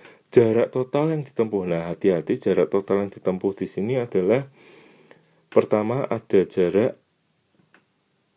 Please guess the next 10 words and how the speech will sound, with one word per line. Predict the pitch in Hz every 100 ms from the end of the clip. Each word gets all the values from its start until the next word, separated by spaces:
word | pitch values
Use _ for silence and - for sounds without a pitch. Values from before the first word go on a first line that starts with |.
| _ -
tekan | - 120 101 80 78 _ _
dari | 98 90
balok | 85 90 85 85
itu, | 80 76 101 131 - _ _ _ _ _ -
yakni | - 95
lima | 90 90 90 87
sentimeter. | - 87 85 85 82 78 101 127 147 _ _ - _ _
Lalu | 104 98 123 151
ada | 113 - 113 127
tambahan | 117 101 92 104 120 147